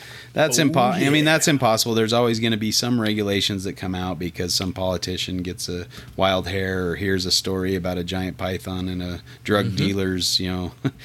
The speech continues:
Speaker 2: Yep.
Speaker 1: living room or something, and they're gonna,
Speaker 2: Of course,
Speaker 1: they're gonna
Speaker 2: yeah.
Speaker 1: do it regardless. So that, that, you know, we need to support, uh, groups like U S arc to, to defend our, our
Speaker 2: Mm-hmm.
Speaker 1: rights and, and, uh,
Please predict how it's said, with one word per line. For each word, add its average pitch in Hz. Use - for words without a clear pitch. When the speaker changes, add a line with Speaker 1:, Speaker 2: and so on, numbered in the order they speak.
Speaker 2:
Yep. 117
Speaker 1:
living 110
room 101
or 98
something, 98
and 92
they're 92
gonna, 95
Speaker 2:
Of 95
course, 127
Speaker 1:
they're 139
gonna 151
Speaker 2:
yeah. -
Speaker 1:
do 143
it 127
regardless. 104
So 110
that, 117
that, 110
you 113
know, 101
we 107
need 117
to 107
support, 110
uh, 98
groups 98
like 92
U 98
S -
arc 127
to, 95
to 104
defend 156
our, 95
our 92
Speaker 2:
Mm-hmm. 98
Speaker 1:
rights 107
and, 95
and, 90
uh, 90